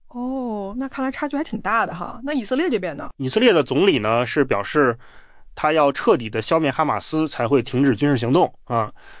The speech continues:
Speaker 2: 然后另外呢，这个方案里面还有一些比较引人瞩目的点，就是说要成立一个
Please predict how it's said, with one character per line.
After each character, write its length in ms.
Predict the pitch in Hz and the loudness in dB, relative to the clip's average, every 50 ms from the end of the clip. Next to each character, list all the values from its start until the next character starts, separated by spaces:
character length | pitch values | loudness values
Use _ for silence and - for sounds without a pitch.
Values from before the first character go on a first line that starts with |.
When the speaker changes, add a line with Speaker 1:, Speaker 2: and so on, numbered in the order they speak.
| - - | -16 -6
Speaker 2:
然 140 | - 123 131 | 0 2 2
后 60 | 156 | 4
另 120 | 170 180 196 | 4 4 4
外 160 | 196 185 170 | 4 2 2
呢， 160 | 143 131 127 | 0 -2 -2
这 120 | 123 165 | 0 0
个 100 | 139 135 | 0 0
方 140 | 123 - 160 160 | 2 2 2 2
案 100 | 156 135 | 2 0
里 60 | 117 | -2
面 140 | 110 110 107 | -4 -6 -4
还 120 | 101 135 | 0 0
有 80 | 143 135 | 0 0
一 60 | 120 | 0
些 140 | 104 139 135 | 0 -2 -2
比 140 | 123 117 | -2 0
较 100 | 117 123 | 0 0
引 100 | 123 113 | 0 0
人 140 | 104 110 131 | 0 -2 -2
瞩 100 | 123 113 | -2 -2
目 100 | 113 127 | 0 2
的 60 | 127 | 2
点， 200 | 120 120 110 101 | 2 2 0 0
就 100 | 110 123 | 0 0
是 60 | 120 110 | 0 2
说 140 | 127 135 139 | 2 4 4
要 120 | 139 127 | 4 2
成 220 | - - - 120 131 | 2 0 -2 0 2
立 160 | 143 135 120 | 2 4 4
一 80 | 127 | 4
个 260 | 127 151 143 123 113 | 4 4 2 2 2